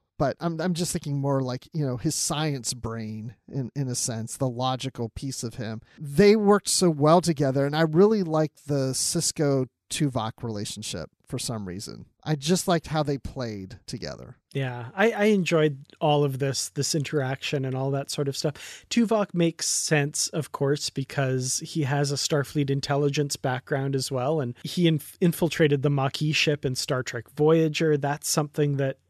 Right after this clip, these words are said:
Speaker 2: we've seen him do in the past. So it makes sense that he would be as part of Uhura's team and doing,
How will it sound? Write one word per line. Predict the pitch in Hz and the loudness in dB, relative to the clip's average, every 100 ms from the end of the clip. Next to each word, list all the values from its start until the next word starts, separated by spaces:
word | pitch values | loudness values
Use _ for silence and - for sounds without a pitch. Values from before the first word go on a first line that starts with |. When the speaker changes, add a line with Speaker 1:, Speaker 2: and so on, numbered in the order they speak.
| _ | _
Speaker 2:
we've | 160 147 120 | 0 0 0
seen | - 143 143 | -2 0 0
him | 135 139 | 0 0
do | 127 135 | 0 0
in | 139 | 0
the | 135 | -2
past. | 127 135 127 147 - - - - - - | -4 -6 -4 -4 -6 -10 -16 -20 -20 -4
So | - 233 | 4 6
it | 240 | 6
makes | 233 240 | 0 0
sense | - 240 151 - - | 2 2 0 -2 -4
that | 139 131 _ - | -2 -4 _ -18
he | - 175 | -4 0
would | 160 156 135 | 2 2 2
be | 151 147 143 - | 2 2 0 -2
as | 156 147 | -6 -6
part | - - 147 | -6 2 4
of | 143 135 | 4 0
Uhura's | 160 127 143 135 127 | -2 2 2 2 0
team | - 151 139 131 | -4 -2 0 0
and | 127 123 | -2 -2
doing, | 139 135 127 123 | 0 0 0 -4